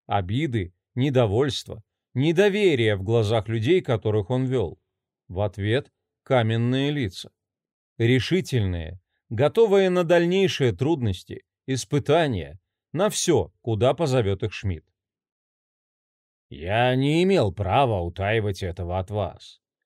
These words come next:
но у меня есть одно смягчающее обстоятельство. Вера в нашу победу. Красин сильно избит.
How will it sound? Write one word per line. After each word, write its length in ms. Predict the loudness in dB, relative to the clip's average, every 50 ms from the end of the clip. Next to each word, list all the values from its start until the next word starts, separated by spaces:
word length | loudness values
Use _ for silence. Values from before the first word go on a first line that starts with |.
| _ _ _ _ _
но 140 | -10 -8 -6
у 40 | -6
меня 260 | -4 -2 0 2 2
есть 340 | 2 2 2 0 -2 0 0
одно 320 | 0 0 0 -2 -4 -4
смягчающее 880 | -4 -4 -6 -6 -6 -8 -8 -8 -8 -6 -8 -10 -10 -8 -6 -4 -4 -4
обстоятельство. 960 | -4 -6 -6 -4 -2 -2 0 -2 -4 -6 -10 -16 -18 -18 -20 -20 -20 -20 _ _ _ _ _ _ _ _ _ _
Вера 720 | -20 -18 -10 -2 0 2 4 4 4 4 2 -2 -4 -8 -14
в 160 | -16 -12 -6
нашу 400 | -4 -2 -2 -2 -2 -2 -4 -2
победу. 600 | 2 0 0 2 4 2 2 0 -2 -8 -14 -18 _ _ _ _ _ _ _ _ _ _ _ _ _ _ _ _
Красин 640 | -8 -4 -2 0 2 2 0 0 -2 -6 -8 -10 -10
сильно 520 | -12 -8 -4 -2 0 0 0 0 0 0
избит. 480 | 0 -2 -2 -2 -4 -4 -4 -8 _